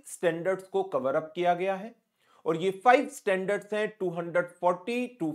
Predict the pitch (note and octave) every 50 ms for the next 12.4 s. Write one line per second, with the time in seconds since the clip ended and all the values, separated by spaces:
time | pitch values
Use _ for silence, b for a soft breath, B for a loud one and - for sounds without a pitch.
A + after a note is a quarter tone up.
0 | - - G3 G3 F#3+ - _ - A#3 A#3+ A#3 - - F#3 E3+ E3+ F3 - G#3 F3+
1 | - - - - A#3+ A#3 A#3 A#3 - - C#4 D4 C4+ B3 G#3 G3+ F#3 - G3+ F3+
2 | F3+ F3 F3+ F#3+ G3+ F#3+ - - D#3 D#3+ F3 E3+ - _ - - A3+ A3+ G#3+ D3+
3 | - D3+ C#3+ C3 B2 - F3+ F3+ _ _ - - - - _ _ _ _ _ _
4 | b b b b b b b b b _ _ - D#4+ D#4 D#4+ - B3+ A#3+ A#3 -
5 | C#4+ D4 C#4 C4+ C4 C4 C4+ B3+ G3+ G#3 G#3+ A3+ A3+ G#3+ G#3 G3 G3 - - G#3+
6 | G#3 G#3 - D#3 B2 A2+ - - _ _ _ _ _ b b b b b - D3
7 | D3+ C4+ D#4 E4 - - - - G#3+ G#3 G#3 G#3 A3 A3+ A3+ A3+ - - A3 G#3+
8 | G#3+ G#3+ G#3+ G#3+ - C#3+ - D#3 D#3 - G3 F#3+ F#3 - A#3+ A#3 A3+ A3+ A3 A3
9 | A#3 A#3 B3+ B3+ A#3 E3+ D#3+ E3 E3+ F3+ F3+ F3 - - - F3+ F3 F3 E3+ E3
10 | D#3+ F3 F3 - - G#3 G#3 G#3 - C4+ C#4 A#3+ - F3+ F3+ F3 - - E3 -
11 | F3+ E3+ E3+ F#3+ B3 C#4 C#4+ - - _ G3 F3+ D#3+ D3+ C3 C3 B2+ F3+ G3 -
12 | - - A2 - _ _ -